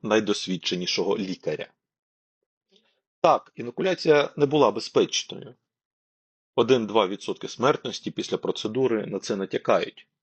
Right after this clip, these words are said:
Але це все одно було краще порівняно з ризиком загинути або залишитись калікою після регулярних епідемій віспи. У своїй автобіографії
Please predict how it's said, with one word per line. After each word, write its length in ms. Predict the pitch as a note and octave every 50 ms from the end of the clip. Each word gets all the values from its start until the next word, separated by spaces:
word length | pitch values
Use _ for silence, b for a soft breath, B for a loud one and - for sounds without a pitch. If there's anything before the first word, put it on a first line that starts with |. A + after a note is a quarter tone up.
| _ _ _ _ _ _ _ _ _ _ _ _ _
Але 280 | - - B2 C3 C3+ B2+
це 220 | - - C3+ A#2
все 260 | - - - - C#3+
одно 360 | D3 D3 C3+ C3+ D3 C#3+ A#2+
було 220 | F2+ E2 F2+ F2 -
краще 640 | - - A2+ G#2+ A#2 A#2 - - - E2+ - - - _ _ _ _
порівняно 600 | - A#2+ A#2 A2+ B2 A#2 A#2 A2+ G#2+ G#2+ G#2+ G2+
з 60 | F#2 G2
ризиком 520 | F#2+ G#2 A#2 A2+ F#2+ A2+ - G#2+ G2+ F2+
загинути 720 | F#2+ G2+ E2 G#2 A2+ A#2+ C3 C3 - - B2+ B2+ B2 B2 -
або 240 | - C3 B2+ C3+ A#2
залишитись 520 | F#2+ G#2 G2 G2 - - G#2+ - - -
калікою 580 | - - E2+ E2+ A#2 B2 - - B2 A2 A2+ - - _
після 320 | - - - - B2+ A2+
регулярних 680 | - - A2 A2 F#2+ G#2 F#2+ F2 F2 F2 G2 G2 F2 -
епідемій 540 | E2+ - - D#2+ D2+ E2+ D#2+ D#2 D#2 E2 - _ -
віспи. 420 | F#2 E2+ C#2+ - - - - F2+ - _ _ _ _ _ _ _ _ _ _ _ _ _ _ _ _ _ _ _ _ _ _
У 300 | - C#3+ C#3+ C#3+ C#3 C3
своїй 640 | - - C3+ C3 C3+ B2 C#3 C3+ B2+ A#2+ G#2 - - _ _
автобіографії 1120 | - A#2 - - C3+ A2 G2 A2 G#2+ G2+ B2 D3 E3+ E3+ - - - G2 E2+ E2 - C#3+